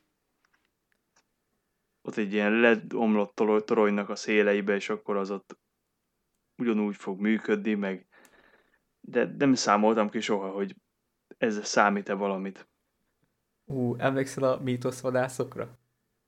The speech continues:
Speaker 2: Kár, hogy most már nincsenek. Na, kellene egy mítoszvadászos rész,
Speaker 1: Ez
Speaker 2: ahol
Speaker 1: Adam Savage-nek van valami YouTube csatornája.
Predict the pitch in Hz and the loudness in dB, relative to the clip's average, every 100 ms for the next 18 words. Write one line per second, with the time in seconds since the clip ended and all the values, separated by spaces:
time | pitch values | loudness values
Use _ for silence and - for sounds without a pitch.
0 | _ _ _ _ _ _ - 127 123 120 | _ _ _ _ _ _ -4 0 2 0
1 | 120 110 110 110 - 113 120 - 151 135 | -4 -4 -4 -4 -4 -4 -4 -4 -4 -2
2 | 117 117 123 123 123 120 - 113 110 113 | -2 -4 -4 -6 -4 -4 -2 -4 -2 -2
3 | - - - 110 110 117 120 127 113 139 | -4 -10 -4 -4 -2 -4 2 2 4 6
4 | 123 117 - 120 113 113 107 123 110 107 | 6 6 2 0 2 -2 2 2 4 2
5 | 104 107 107 107 - 101 104 101 98 101 | 2 0 -4 -6 -10 -6 -4 -2 -4 -6
6 | 101 | -8